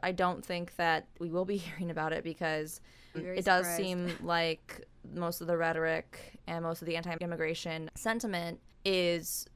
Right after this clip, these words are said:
Speaker 1: focus on people of color.
Speaker 2: Yeah.
Speaker 1: Yeah, I don't think they're gonna be picking up any <laughs> immigrants from Sweden anytime soon.
Speaker 2: Exactly.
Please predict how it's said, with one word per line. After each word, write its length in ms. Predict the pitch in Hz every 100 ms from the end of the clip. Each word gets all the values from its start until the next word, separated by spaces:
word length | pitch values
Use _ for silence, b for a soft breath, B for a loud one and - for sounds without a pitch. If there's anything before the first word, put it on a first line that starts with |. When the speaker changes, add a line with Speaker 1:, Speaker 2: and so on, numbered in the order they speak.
| - - - -
Speaker 1:
focus 260 | 185 180 180
on 80 |
people 240 | 175 175 151
of 80 | 151
color. 460 | - 147 156 160 190 -
Speaker 2:
Yeah. 260 | 196 196 180
Speaker 1:
Yeah, 160 | - -
I 100 | -
don't 140 | 180 180
think 120 | 190
they're 160 | 185 165
gonna 140 | 175 170
be 60 |
picking 340 | 165 180 180 170
up 140 | 170
any 300 | 160 160 185 - B - -
<laughs> 360 | - - -
immigrants 440 | 190 190 214 196 -
from 120 | 196
Sweden 480 | - 165 151 156 -
anytime 340 | 180 226 254
soon. 380 | - - 196 185 180
Speaker 2:
Exactly. 880 | 208 220 214 202 202 190 175 175